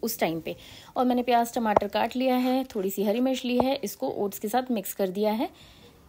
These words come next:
और अब मैं इसमें एक एग जो है वो डाला है, नमक, हल्दी, मिर्च और धनिया डाला है थोड़ा सा। बस इसको अच्छी तरीके से फेंट लीजिए और उसके बाद इसके छोटे छोटे से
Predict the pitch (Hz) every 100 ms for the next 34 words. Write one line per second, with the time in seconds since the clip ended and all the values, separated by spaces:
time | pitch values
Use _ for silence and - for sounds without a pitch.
0 | - 208 220 - - 247 262 285 - 294
1 | - 233 269 269 202 190 220 226 240 220
2 | 196 196 208 226 247 233 190 196 208 214
3 | - - _ _ - 190 190 214 220 233
4 | 214 202 254 - - - - 196 262 -
5 | - - - 269 247 202 170 170 160 175
6 | 160 165 185 - - 240 247 277 - 262
7 | 254 233 202 196 190 180 220 254 277 294
8 | 285 320 - - - - - _ _ -
9 | _ - - - - - - _ _ _
10 | _ _ - _ _ _ 180 - 208 262
11 | 220 196 208 - 311 - 320 311 226 202
12 | 302